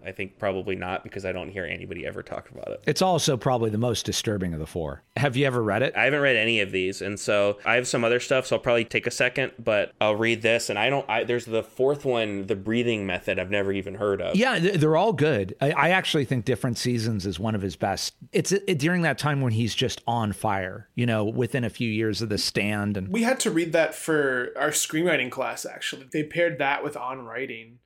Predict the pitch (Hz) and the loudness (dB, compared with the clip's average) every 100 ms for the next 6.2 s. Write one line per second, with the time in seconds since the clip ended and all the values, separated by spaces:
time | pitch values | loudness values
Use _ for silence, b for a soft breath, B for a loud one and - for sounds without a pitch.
0 | _ _ - 123 123 120 - - 143 143 | _ _ -8 -6 -6 -8 -4 -2 -2 -2
1 | 127 - 120 113 135 107 107 104 98 95 | -4 -8 -12 -10 -6 -2 0 0 -2 -4
2 | 104 98 98 95 110 139 139 131 147 143 | -4 -4 -4 -2 0 0 0 0 0 0
3 | 139 - 135 123 - - 143 139 143 - | -4 -6 -6 -6 -10 -6 -2 2 0 -2
4 | - 151 - 180 180 185 185 185 - 180 | -4 -2 -2 -2 -2 -4 -4 -6 -6 -4
5 | 180 190 190 - - 175 175 175 170 170 | -4 -6 -8 -12 -10 -8 -6 -4 -2 0
6 | 170 | -2